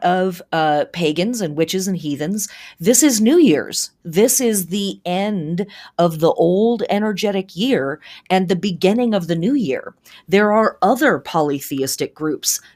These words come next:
that celebrate New Year's at this time of year, right? Uh, we've just had Jewish New Year, um, you know, a few weeks ago, what, a month-ish ago, um, you know, eh, eh, you know, culminating with the, the harvest cycle,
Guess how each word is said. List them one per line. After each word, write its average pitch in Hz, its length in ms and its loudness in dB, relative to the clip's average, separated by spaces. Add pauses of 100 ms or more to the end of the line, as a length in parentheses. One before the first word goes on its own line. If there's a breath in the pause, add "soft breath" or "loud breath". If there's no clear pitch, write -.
that 165 220 2
celebrate 165 580 -2
New 165 160 -2
Year's 139 480 -2 (120)
at 147 220 0
this 147 240 -4
time 147 240 -2
of 135 160 -4
year, 131 320 0
right? 156 340 4 (160)
Uh, 135 340 4 (420)
we've 156 180 -4
just 151 220 -2
had 135 260 0
Jewish 262 260 -2
New 240 120 2
Year, 208 320 0 (320 loud breath)
um, 151 440 2
you 156 140 -2
know, 135 100 0
a - 60 -2
few 165 220 -6
weeks 175 260 -2
ago, 180 220 2
what, 135 100 2
a 120 60 0
month-ish 165 680 -4
ago, 208 400 2 (360 loud breath)
um, 143 560 4
you 185 100 2
know, 156 200 6
eh, - 180 -4
eh, 123 120 -2 (160)
you 170 120 -2
know, 139 80 -4
culminating 170 540 2
with 151 200 -2
the, 135 380 2
the 135 240 -2
harvest 151 600 -2
cycle, 214 540 -2